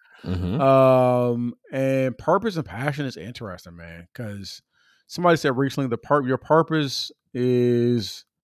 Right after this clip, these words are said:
Speaker 2: something that affects somebody when you're doing it. So may not necessarily, you may not get the, the value out of it, it, but it does affect somebody else when you're doing it. Um, but the word I, I kinda wanna break it is your time, your time frame,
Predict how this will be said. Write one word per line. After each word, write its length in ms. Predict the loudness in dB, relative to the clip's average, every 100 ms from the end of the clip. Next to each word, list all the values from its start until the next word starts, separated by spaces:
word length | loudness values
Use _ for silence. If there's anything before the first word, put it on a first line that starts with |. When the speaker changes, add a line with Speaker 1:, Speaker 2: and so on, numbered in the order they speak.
| _
Speaker 2:
something 420 | -2 0 2 2
that 220 | 0 -2 _ _ -6
affects 460 | -4 2 0 2
somebody 340 | -2 2 2 0
when 200 | -2 -4
you're 140 | -4
doing 320 | -4 -10 -12
it. 120 | -20 -20
So 160 | -10 -4
may 120 | 0
not 120 | 0 2
necessarily, 720 | 0 0 2 2 2 -2 -6
you 100 | -6
may 120 | -2 -2
not 120 | 0
get 200 | -2 -2
the, 300 | -4 -4 -8 _
the 100 | -8
value 400 | -2 -2 0 -2
out 160 | -4 -6
of 80 | -8
it, 120 | -8
it, 200 | -8 -8
but 120 | -6
it 100 | -4
does 200 | -4 -6
affect 300 | -6 -8 -8
somebody 280 | -8 -8 -8
else 140 | -10 -12
when 120 | -12
you're 80 | -2
doing 260 | 2 4
it. 180 | 2 -2 _ _ _ _ _ -6
Um, 680 | -2 0 -2 -4 -8 -14 _ _ _ -18 -10
but 160 | -8
the 80 | -4
word 240 | 2 4
I, 240 | 4 0 -6
I 40 |
kinda 200 | -4 -4
wanna 160 | -4 -6
break 300 | -4 -6 -4
it 60 | -6
is 180 | -8 -6
your 200 | -4 -2
time, 480 | -2 -2 -2 -6 -14 _ _
your 160 | -2 -2
time 320 | 0 0 0
frame, 440 | 2 2 2 -2